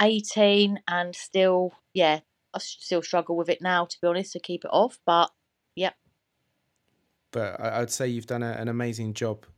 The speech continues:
Speaker 2: during that journey, and very interested to, you, you say you still struggle, so very interested to hear how you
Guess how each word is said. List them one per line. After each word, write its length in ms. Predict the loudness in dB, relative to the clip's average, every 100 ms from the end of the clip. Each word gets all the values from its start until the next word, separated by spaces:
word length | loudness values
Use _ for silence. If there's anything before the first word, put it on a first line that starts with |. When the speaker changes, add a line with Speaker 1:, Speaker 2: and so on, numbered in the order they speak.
| _ -16
Speaker 2:
during 360 | -6 -2 0 -2
that 160 | -6 -8
journey, 420 | -6 -6 -6 -10 _ _
and 320 | -8 -4 -4 -8 -4
very 200 | -2 -2
interested 400 | -2 -6 -8 -8
to, 260 | -6 -6 -6
you, 140 | -8 -10
you 140 | -10
say 140 | -8 -8
you 100 | -8
still 200 | -10 -10
struggle, 340 | -8 -8 -8
so 200 | -6 -8 -10 -20 -12 -4
very 120 | -4
interested 380 | -4 -8 -10 -10
to 100 | -8
hear 160 | -8
how 160 | -6 -6
you 360 | -6 -6 -6